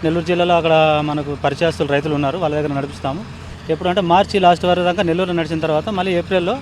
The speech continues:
ఇక్కడ మనకు ఏసంకి పంట వస్తది, నల్గొండ జిల్లా వస్తది, కామారెడ్డి జిల్లా వస్తది, మా సిరిసిల్ల జిల్లాలో వస్తది. మే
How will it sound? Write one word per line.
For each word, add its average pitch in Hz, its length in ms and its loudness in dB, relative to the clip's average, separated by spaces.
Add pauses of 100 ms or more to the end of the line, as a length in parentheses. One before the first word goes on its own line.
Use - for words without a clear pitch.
(420)
ఇక్కడ 175 200 -2
మనకు 170 200 0
ఏసంకి 180 280 -4
పంట 165 120 0 (100)
వస్తది, 165 280 -4
నల్గొండ 160 360 0
జిల్లా 151 220 0
వస్తది, 147 260 -4 (160)
కామారెడ్డి 151 400 -4
జిల్లా 147 220 -2
వస్తది, 131 280 -8 (600)
మా 160 80 4 (120)
సిరిసిల్ల 170 380 -2
జిల్లాలో 143 260 2
వస్తది. 180 180 -10 (100)
మే 196 60 -2